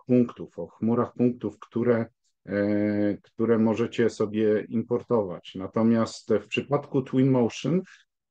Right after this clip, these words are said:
e, możecie za pomocą narzędzi, które przygotowuje Epic Games, nawet mając swój telefon komórkowy, zeskanować taką fotogrametrię, zrobić troszeczkę elementu,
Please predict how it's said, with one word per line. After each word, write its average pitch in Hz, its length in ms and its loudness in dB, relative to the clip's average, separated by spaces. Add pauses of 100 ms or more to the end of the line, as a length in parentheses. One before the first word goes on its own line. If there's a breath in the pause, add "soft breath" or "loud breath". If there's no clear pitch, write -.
(140)
e, 113 300 2
możecie 120 640 2
za 127 180 2
pomocą 120 840 -2 (220)
narzędzi, 110 640 0
które 104 240 -2
przygotowuje 107 720 -4
Epic 107 340 -4
Games, 104 420 -2
nawet 156 400 -4
mając 117 380 2
swój 107 240 -4
telefon 110 420 0
komórkowy, 104 840 -2
zeskanować 110 1040 0
taką 101 320 -2
fotogrametrię, 98 720 -4
zrobić 92 320 -4
troszeczkę - 420 -4
elementu, 104 640 0